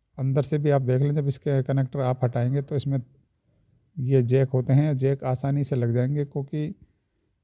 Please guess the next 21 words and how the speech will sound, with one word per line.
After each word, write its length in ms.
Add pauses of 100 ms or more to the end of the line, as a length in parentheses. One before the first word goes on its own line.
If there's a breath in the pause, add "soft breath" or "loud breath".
(180)
अलग-अलग 500
जैक 200
होते 220
हैं, 100
अलग 160
साइज़ 260
होता 180
है, 120
जो 240
जैक 340
जहाँ 240
का 100
है 100
वहीं 220
पर 160
लगेगा, 360
दूसरी 320
जगह 220
वो 140
नहीं 200
लगेगा। 420